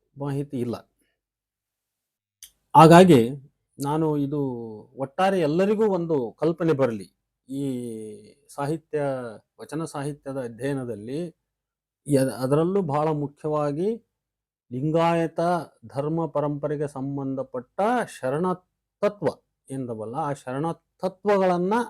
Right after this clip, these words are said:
ಅರ್ಥೈಸುವುದರಲ್ಲಿ, ಅವುಗಳನ್ನ ಇಂಟರ್ಪ್ರಿಟ್ ಮಾಡೋದ್ರಲ್ಲಿ ಮತ್ತು ಪ್ರೆಸೆಂಟ್ ಮಾಡೋದ್ರಲ್ಲಿ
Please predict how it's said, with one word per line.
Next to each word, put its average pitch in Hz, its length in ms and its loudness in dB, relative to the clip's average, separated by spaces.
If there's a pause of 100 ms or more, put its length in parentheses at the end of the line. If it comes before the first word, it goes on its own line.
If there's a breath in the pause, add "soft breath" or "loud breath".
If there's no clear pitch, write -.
(640)
ಅರ್ಥೈಸುವುದರಲ್ಲಿ, 143 760 -2
ಅವುಗಳನ್ನ 143 400 0
ಇಂಟರ್ಪ್ರಿಟ್ 156 680 -6
ಮಾಡೋದ್ರಲ್ಲಿ 117 680 -8
ಮತ್ತು 139 240 -8
ಪ್ರೆಸೆಂಟ್ 156 500 -2
ಮಾಡೋದ್ರಲ್ಲಿ 113 640 -6